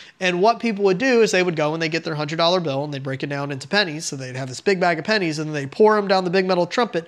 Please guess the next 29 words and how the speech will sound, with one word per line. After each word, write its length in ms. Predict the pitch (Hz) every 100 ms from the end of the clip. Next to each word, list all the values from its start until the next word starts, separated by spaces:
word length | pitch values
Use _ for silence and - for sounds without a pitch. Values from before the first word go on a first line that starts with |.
| - -
so 140 | 175
it'd 80 | 165
make 140 | 165
this 180 | 156 139
loud 360 | 165 190 185 -
clanging 640 | - 196 190 185 170 151
commotion, 480 | 170 180 196 - 151
right? 340 | 151 160 175 - - - 151
And 80 |
in 80 | 147
doing 200 | 220 277
that, 120 | 185 165
everybody 300 | 170 170 165
would 120 | 156
go, 220 | 156 131 143
"Man, 180 | 220 - _
did 160 | 139
you 80 | 139
hear 100 | 165
how 80 | 170
much 160 | 175 175
that 140 | 170
person 320 | 185 170 156
gave? 280 | 156 196 202
That 120 | 165
person 320 | 156 143 -
is 140 | 127 131
very 340 | 147 180 170
holy." 500 | 131 170 147 - -